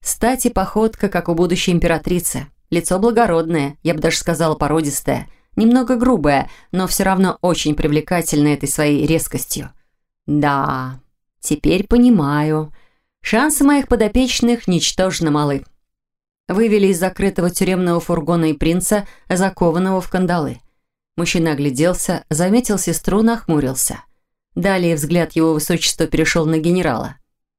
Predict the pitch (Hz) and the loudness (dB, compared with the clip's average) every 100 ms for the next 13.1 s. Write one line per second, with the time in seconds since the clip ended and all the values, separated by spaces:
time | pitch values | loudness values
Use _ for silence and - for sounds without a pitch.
0 | _ 151 170 185 202 - 185 - 180 165 | _ -2 0 2 0 0 -2 0 0 0
1 | 170 165 202 170 156 151 147 160 147 - | 0 0 0 0 0 0 0 0 -2 -2
2 | 147 - 156 156 151 - 151 156 156 151 | -4 0 0 2 -2 -4 -2 0 0 0
3 | - 151 165 151 139 - - 147 147 147 | -2 -2 0 0 -2 -6 -8 -4 -2 0
4 | 147 139 139 147 240 180 - - - - | 0 0 -2 2 2 0 -6 -12 -12 -4
5 | 143 147 202 - - 135 135 - - 156 | -2 0 0 -2 -4 -2 -4 -4 -2 0
6 | 156 - 147 147 143 143 135 139 - - | 0 -2 0 2 0 0 -2 -4 -4 -14
7 | - _ _ _ _ 175 196 214 190 170 | -20 _ _ _ _ -6 0 2 2 2
8 | 196 185 - 185 180 175 170 165 214 202 | 0 0 0 0 2 2 0 0 0 2
9 | 185 156 - 180 180 180 - - - 170 | 0 -2 -2 -2 0 -2 -4 -4 0 0
10 | 165 165 160 147 170 208 - _ _ - | 0 0 2 2 0 -2 -10 _ _ -2
11 | 220 - 180 190 185 180 170 - 160 165 | 0 2 2 0 0 -2 -2 -2 0 0
12 | - 151 151 - 165 151 170 175 135 135 | 0 -2 -2 0 0 0 0 0 -2 -6